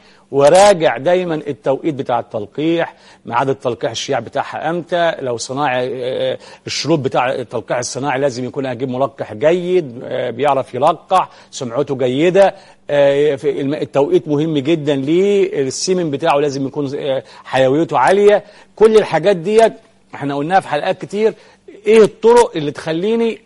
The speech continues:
اقلل فتره الولا-، آه، الفتره بين ولادتين عن طريق الحاجات البسيطه دي؟ مش بس ان انا ما اتدخلش في الولاده، ومش بس ان انا اجيب بعد خمسة وأربعين يوم اروح الاقرب طبيب بيطري ليا أفح-، يفحصها لي، ومش بس ان انا بعد خمسة وأربعين يوم اروح اجسها.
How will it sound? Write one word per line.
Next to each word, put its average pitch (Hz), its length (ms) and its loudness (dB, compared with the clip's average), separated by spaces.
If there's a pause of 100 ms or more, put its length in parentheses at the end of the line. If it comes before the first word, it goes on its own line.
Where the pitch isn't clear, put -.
اقلل 226 680 0 (100)
فتره 190 480 0 (160)
الولا-، 151 420 0
آه، 139 320 -2
الفتره 160 380 0
بين 175 140 -4
ولادتين 185 560 -2 (340)
عن 156 220 4
طريق 202 200 6
الحاجات 185 340 0
البسيطه 160 480 0
دي؟ 131 260 -4
مش 143 200 -4
بس 190 340 2
ان 160 120 -6
انا 175 100 -4
ما 165 60 -2
اتدخلش 143 440 -2
في 127 60 -14
الولاده، 170 500 2
ومش 143 200 -4
بس 165 280 -4
ان 156 80 -6
انا 156 120 -4 (320)
اجيب 143 220 -2
بعد 147 160 2
خمسة 156 320 -4
وأربعين 143 300 -2
يوم 165 160 -4
اروح 147 220 -2
الاقرب 139 580 -2
طبيب 143 320 -4
بيطري 147 300 -2
ليا 165 360 0 (320)
أفح-، 131 340 2
يفحصها 151 680 2
لي، 208 220 4
ومش 151 340 -2
بس 190 260 2
ان 160 60 -12
انا 175 100 -8
بعد 160 280 -2
خمسة 165 280 -4
وأربعين 151 320 -2
يوم 180 160 -4
اروح 156 240 -2
اجسها. 196 520 0